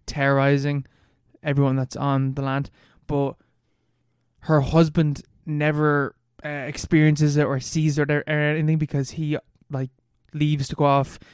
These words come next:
to, like, the local town or whatever to, like, work or whatever. And so she's isolated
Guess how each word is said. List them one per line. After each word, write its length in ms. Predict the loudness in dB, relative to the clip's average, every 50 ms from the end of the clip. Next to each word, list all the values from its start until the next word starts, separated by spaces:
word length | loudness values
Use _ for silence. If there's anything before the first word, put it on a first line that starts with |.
| -20 _ -20 -16
to, 120 | -8 -6
like, 140 | -6 -6 -4
the 80 | -2 -2
local 200 | -2 0 -2 -6
town 260 | -8 -8 -8 -6 -6
or 40 | -6
whatever 260 | -6 -6 -8 -8 -10
to, 120 | -10 -12
like, 180 | -12 -12 -10 -6
work 240 | -6 -6 -6 -4 -6
or 20 |
whatever. 300 | -4 -4 -4 -4 -6 -8 -10 _ _ _ _ _ _ _ _ _ _ _ -20 -18 _
And 120 | -6 -4 -2
so 140 | -2 -2
she's 340 | -2 -2 -2 -2 -2 -2 -6 -10 _ _ -20 -20 _ _ -4
isolated 600 | 0 2 2 2 2 2 4 4 4 4 2 0